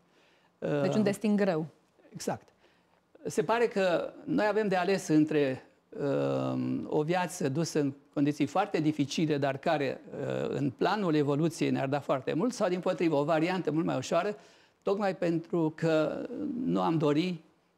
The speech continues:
Speaker 2: nu, să ne supunem unor chinuri deosebite. E greu să explici lumii aceste lucruri. De-abia în momentul în care toți vor ajunge să înțeleagă aceste lucruri,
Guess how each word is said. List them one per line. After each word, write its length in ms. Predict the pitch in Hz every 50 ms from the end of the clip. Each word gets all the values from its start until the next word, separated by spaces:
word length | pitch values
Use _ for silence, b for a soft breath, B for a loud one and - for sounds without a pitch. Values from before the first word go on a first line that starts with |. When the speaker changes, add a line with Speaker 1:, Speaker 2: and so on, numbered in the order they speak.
| _ _ _
Speaker 2:
nu, 180 | - - 143 180
să 140 | 175 - 139
ne 80 | 143
supunem 420 | 139 - 151 - - 175 170 160 151
unor 240 | 151 147 143 135
chinuri 340 | 147 143 - - 165 156 147
deosebite. 580 | 143 131 123 - - 135 131 117 - - - b b b b b b b b b b b
E 100 | 165 175
greu 180 | 180 220 254
să 120 | 233 - 196
explici 340 | 165 - - 185 190 170 143
lumii 220 | 160 170 160 151
aceste 340 | 139 - - 143 - - 160
lucruri. 400 | 151 143 - - - 139 - _
De-abia 300 | - 160 185 185 214 226
în 80 | 226 208
momentul 400 | 190 180 185 214 214 - 185 165
în 80 | 160
care 220 | 156 170 156 147 139
toți 300 | 139 - 190 196 196 -
vor 160 | 208 185 170
ajunge 360 | 160 147 135 165 160 156 160
să 120 | 135 - -
înțeleagă 520 | - - - 143 170 170 143 147 - - _ _ _
aceste 380 | - 139 - - 143 - -
lucruri, 280 | 156 170 165 - 165